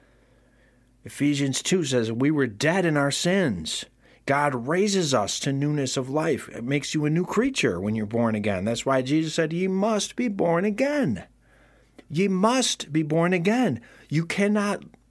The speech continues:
be dead in your sins and alive in Christ at the same time. There's a new birth that needs to take place,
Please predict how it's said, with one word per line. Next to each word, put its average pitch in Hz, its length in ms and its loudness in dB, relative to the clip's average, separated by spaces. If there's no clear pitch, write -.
be 190 140 2
dead 185 320 2
in 247 120 4
your 185 100 2
sins 131 580 2
and 170 160 2
alive 160 720 0
in 165 220 2
Christ 202 640 0
at 131 180 0
the - 80 -8
same 131 320 0
time. 190 500 0
There's 135 240 2
a 143 100 2
new 185 480 2
birth 180 460 0
that 151 180 0
needs 165 280 0
to 175 100 0
take 160 340 0
place, 214 600 0